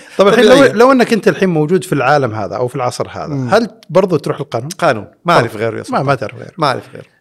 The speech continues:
Speaker 1: لقيت نفسك فيه؟
Speaker 2: خلاص، هو القانون، هو أنا عايش القانون، هذه حياتي القانون. فعلًا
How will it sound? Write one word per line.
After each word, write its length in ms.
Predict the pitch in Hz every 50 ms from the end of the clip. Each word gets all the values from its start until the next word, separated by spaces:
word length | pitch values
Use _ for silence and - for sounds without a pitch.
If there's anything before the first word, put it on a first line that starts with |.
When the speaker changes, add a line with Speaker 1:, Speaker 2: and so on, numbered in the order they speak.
| _ -
Speaker 1:
لقيت 260 | 170 190 180 - 202
نفسك 240 | - - 160 143 -
فيه؟ 120 | - 147
Speaker 2:
خلاص، 260 | 147 180 208 214 202
هو 200 | 185 151 151 151
القانون، 400 | 143 147 - 143 139 147 147 151
هو 220 | 139 139 139 139 139
أنا 100 | 139 135
عايش 340 | 127 139 147 139 131 -
القانون، 520 | 135 - _ - 139 139 131 143 147 143 135
هذه 200 | 135 139 139 135
حياتي 380 | - 131 135 143 143 135 -
القانون. 440 | - - - 139 139 131 143 151 143 - - - - -
فعلًا 540 | - 175 180 139 151 147 156 160 170 160